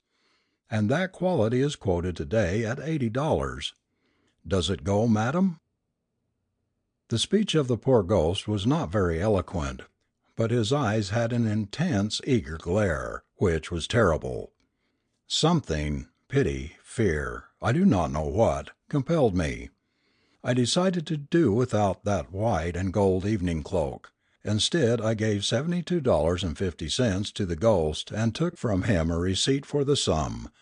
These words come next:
signed J. Billington Price. Then he smiled contentedly, thanked me with emotion, and returned to chair number thirteen.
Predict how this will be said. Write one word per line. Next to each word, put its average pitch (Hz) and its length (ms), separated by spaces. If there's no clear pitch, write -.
signed 127 560
J. 165 280
Billington 120 640
Price. 80 580
Then 180 240
he 190 140
smiled 95 600
contentedly, 85 920
thanked 165 320
me 107 120
with 117 200
emotion, 110 720
and 117 160
returned 135 400
to 175 100
chair 87 340
number 82 320
thirteen. 82 920